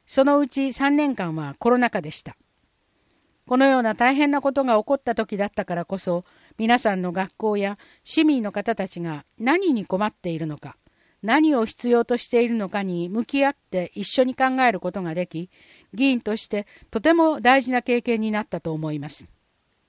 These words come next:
坂本委員。議員になる以前から八尾市について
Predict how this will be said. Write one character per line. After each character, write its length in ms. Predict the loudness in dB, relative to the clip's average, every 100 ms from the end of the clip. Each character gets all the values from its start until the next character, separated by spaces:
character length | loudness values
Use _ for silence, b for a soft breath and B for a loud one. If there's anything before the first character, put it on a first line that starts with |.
| _ _ _ _ _ _ _ _ _
坂 260 | -6 0 2
本 260 | 2 -2 -4
委 60 |
員。 260 | -4 -8 -14 _ _ _ _ _ _ _ _ _ _ _ _
議 140 | -2 0
員 220 | 2 2
に 120 | 2
な 160 | 2 2
る 100 | 0
以 100 | -2
前 240 | -2 -2
か 140 | -4
ら 220 | -4 -4 -4
八 120 | 2 4
尾 80 |
市 140 | 4 -2
に 140 | -4
つ 120 | -2
い 120 | -4 -2
て 200 | -4